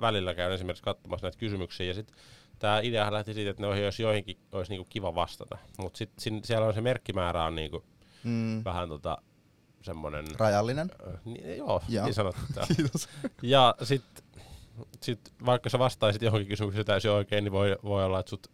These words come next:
Speaker 1: niinku dumataan sieltä ulos,
Speaker 2: Niin,
Speaker 1: koska
Speaker 2: niin.
Speaker 1: kaikki on sitä mieltä, että sä oot väärässä.
Speaker 2: Niin, sit tulee vaan paha mieli.
Speaker 1: Sit tulee paha mieli.
Speaker 2: Joten paljon paremmin tälleen vastata näihin kysymyksiin sellaisissa ympäristöissä, missä kukaan ei voi vastustaa meidän
Speaker 1: Joo,
Speaker 2: vastauksia.
Speaker 1: nimenomaan, nimenomaan.
Speaker 2: <laughs>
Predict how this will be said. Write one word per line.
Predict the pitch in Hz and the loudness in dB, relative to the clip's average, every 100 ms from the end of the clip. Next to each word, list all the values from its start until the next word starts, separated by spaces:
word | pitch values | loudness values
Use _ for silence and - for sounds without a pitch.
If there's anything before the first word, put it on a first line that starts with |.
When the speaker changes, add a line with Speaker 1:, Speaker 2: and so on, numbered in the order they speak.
| - | -10
Speaker 1:
niinku | 92 - - - 95 | -10 -10 -16 -10 -4
dumataan | 101 90 90 92 | 0 0 0 -2
sieltä | 92 113 | -2 0
ulos, | 110 107 | 2 2
Speaker 2:
Niin, | 104 107 107 - - | 2 0 -2 -6 -12
Speaker 1:
koska | - 104 | -4 -2
Speaker 2:
niin. | 98 98 | 0 0
Speaker 1:
kaikki | 92 - | -2 -4
on | 90 | -8
sitä | 87 | -6
mieltä, | 85 85 | -8 -8
että | - | -10
sä | |
oot | 92 | -8
väärässä. | 82 87 92 101 | -6 -6 -6 -4
Speaker 2:
Niin, | 101 101 104 - - - 98 | -4 -2 -4 -8 -16 -16 -12
sit | 101 | -8
tulee | - 101 | 0 2
vaan | 101 | 2
paha | 101 101 | 0 0
mieli. | 101 101 107 - - | 0 -2 -4 -10 -14
Speaker 1:
Sit | - 120 - | -10 -8 2
tulee | 175 147 | 10 10
paha | 117 117 | 10 6
mieli. | 107 101 101 127 | 6 6 6 6
Speaker 2:
Joten | 139 139 | 6 10
paljon | 151 143 | 10 10
paremmin | 160 151 | 8 8
tälleen | 139 135 135 | 8 8 8
vastata | 143 135 | 6 4
näihin | 131 | 2
kysymyksiin | 131 127 117 123 | 4 2 2 2
sellaisissa | 120 123 120 - 110 | 4 2 2 2 4
ympäristöissä, | 127 120 113 - | 4 4 2 2
missä | 113 | 0
kukaan | - 117 110 | 4 8 8
ei | |
voi | 104 107 | 8 8
vastustaa | 110 - - - | 6 6 0 2
meidän | 104 107 147 | 4 8 10
Speaker 1:
Joo, | 113 | 10
Speaker 2:
vastauksia. | 113 - 110 | 10 10 10
Speaker 1:
nimenomaan, | 147 131 98 101 156 | 12 12 10 6 6
nimenomaan. | 170 190 185 - 208 | 8 8 8 6 4
Speaker 2:
<laughs> | - | 4